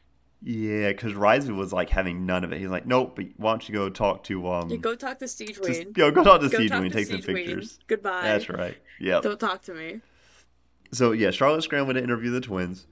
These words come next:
Speaker 1: And as we, as we go in to talk to him, Charlotte tells us she's getting ready to,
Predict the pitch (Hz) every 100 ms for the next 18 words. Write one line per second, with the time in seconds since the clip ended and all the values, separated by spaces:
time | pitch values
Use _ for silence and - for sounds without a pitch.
0 | _ _ - - - - 113 107 104 104
1 | 107 - _ _ _ _ 123 110 110 104
2 | 107 107 127 139 139 - 113 98 92 -
3 | 117 - 123 110 92 117 98 127 - 82
4 | - - 113 107 98